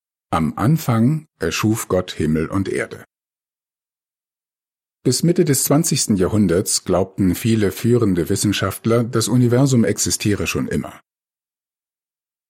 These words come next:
Doch aufgrund neuerer Forschungsergebnisse geht man heute im Allgemeinen davon aus, dass das Universum sehr wohl einen Anfang hatte.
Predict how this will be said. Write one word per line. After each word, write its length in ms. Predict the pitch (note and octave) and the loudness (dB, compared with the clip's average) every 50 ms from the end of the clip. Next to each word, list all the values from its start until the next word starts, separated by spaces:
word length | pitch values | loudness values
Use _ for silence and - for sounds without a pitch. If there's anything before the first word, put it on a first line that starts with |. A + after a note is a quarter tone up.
| _ _ _ _ _ _ _ _ | _ _ _ _ _ _ _ _
Doch 260 | - A2+ A2+ - - - | -2 -2 -2 -2 -2 -2
aufgrund 460 | B2 A#2 - - C3 B2+ C3+ - A#2 | -2 -2 -2 0 0 0 0 2 2
neuerer 400 | B2 D3+ F3 E3 C3+ G#2 E2+ D2+ | 4 4 4 4 2 0 0 -2
Forschungsergebnisse 1160 | - - D#2+ G2+ - - C3+ C3 - - G#2+ G#2+ - G2+ G#2 A2+ - - A#2+ B2+ - F3+ E3+ | -2 -2 -4 -2 0 0 0 0 0 0 -2 -2 0 0 -2 0 0 0 0 2 2 2 2
geht 220 | C3+ B2+ B2 - | 2 0 0 2
man 180 | B2+ A2+ G#2 F2+ | 2 2 2 2
heute 300 | D#2 D2+ E2+ F#2+ - D3 | 0 0 -2 0 0 0
im 160 | D3 B2+ - | 0 2 2
Allgemeinen 600 | - G2 G#2+ G#2+ A2+ G2+ F2+ E2 F2+ G2+ A#2 C3 | 0 0 0 0 0 0 0 2 2 2 2 2
davon 340 | B2 A#2 - - B2 A2+ - | 2 0 0 2 0 0 0
aus, 340 | - D2 D2 F2 B2 - - | 0 -2 0 0 0 0 -2
dass 160 | - D3 - | -2 -2 -2
das 160 | - D3+ D3 | -2 -2 0
Universum 640 | - C#3 C3 C3 A#2+ G#2+ A2 B2 C3 C3 C3 B2+ B2 | 0 2 2 2 4 2 2 2 2 2 2 2 4
sehr 260 | A#2 C3 D3 C#3+ A2 | 4 4 2 2 2
wohl 400 | G#2+ A#2 A#2+ C3+ D3 - - - | 2 2 2 2 2 0 -2 -4
einen 380 | - - D#2 E2+ F2+ G2+ A2+ A2+ | -6 -4 -2 0 0 2 0 0
Anfang 680 | A2 G#2+ G2+ F#2 F2 - - C#2+ - - - - - - | 0 0 -2 -2 -2 -4 -6 -8 -8 -8 -10 -10 -10 -10
hatte. 280 | - - - - - | -10 -10 -12 -18 -20